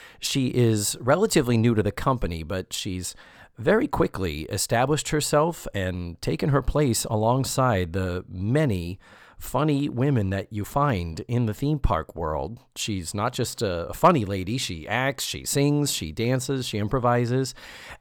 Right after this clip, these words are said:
and she has the extra bonus of being a Latina lady, so she can do it all in two languages. Before we start this week's show, there are two things I wanted to say.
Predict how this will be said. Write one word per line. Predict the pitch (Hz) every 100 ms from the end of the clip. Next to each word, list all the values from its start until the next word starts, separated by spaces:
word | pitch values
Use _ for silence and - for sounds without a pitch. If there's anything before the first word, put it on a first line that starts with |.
| -
and | 180 220
she | -
has | 175 175
the | -
extra | 98 - 107
bonus | 85 160 165 165 -
of | 117 92
being | 95 87 87 110 127
a | 107 98 123 -
Latina | 113 120 127 196 254 123 85
lady, | 78 78 65 50 50 113
so | - - 78
she | - - 202 101 127
can | - 123
do | 101 92
it | -
all | 135 151 85 73 110 - _ -
in | 202 185
two | - 92 82
languages. | 76 98 120 90 - 64 50 - - - _ _ - - - - -
Before | 123 117 135
we | 147
start | - 143 131
this | 127 143
week's | 135 131
show, | - 127 107
there | 98 95
are | 92 85 87
two | - 139
things | 135 107
I | 110
wanted | 98 101 98
to | 101
say. | - 92 76